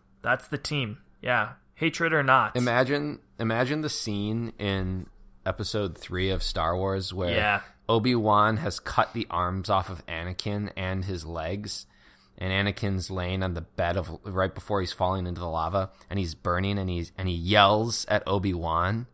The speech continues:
Speaker 2: He yells, "I hate you!" That's
Speaker 1: Yeah.
Speaker 2: how I feel right now.
Speaker 1: But that's kind of
Speaker 2: For
Speaker 1: where
Speaker 2: you.
Speaker 1: we're at. Like, I, you have the high ground, and I'm looking to, you know, somehow
Speaker 2: <laughs> No,
Speaker 1: advance.
Speaker 2: it's the, it's the other way around.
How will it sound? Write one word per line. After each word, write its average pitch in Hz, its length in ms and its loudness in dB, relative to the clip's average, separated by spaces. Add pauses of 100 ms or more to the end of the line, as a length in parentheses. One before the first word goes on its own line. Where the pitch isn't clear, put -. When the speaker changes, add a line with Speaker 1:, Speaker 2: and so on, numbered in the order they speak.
Speaker 2:
He 98 120 -4
yells, 98 400 6 (500)
"I 494 200 4
hate 440 640 6
you!" 370 1040 12 (240)
That's 110 220 6
Speaker 1:
Yeah. 175 100 8
Speaker 2:
how 113 40 10
I 104 120 8
feel 98 300 2
right 80 220 0
now. 76 260 -6
Speaker 1:
But 196 120 4
that's 262 180 6
kind 330 240 4
of 262 100 2
Speaker 2:
For 160 60 2
Speaker 1:
where 175 140 10
Speaker 2:
you. 170 60 2
Speaker 1:
we're 127 140 8
at. 151 280 8
Like, 123 260 0
I, 139 220 6
you 175 220 0
have 202 280 8
the 196 80 6
high 151 240 10
ground, 104 640 0
and 139 120 2
I'm 139 180 6
looking 143 380 -2
to, 123 180 0 (560)
you 131 160 -2
know, 107 300 -4 (240)
somehow 147 360 6
Speaker 2:
<laughs> 131 40 10
No, - 20 12
Speaker 1:
advance. 120 480 6
Speaker 2:
it's 117 160 -2
the, - 140 2 (400)
it's - 160 4
the 156 160 6
other 156 200 8
way 156 180 4
around. 143 600 8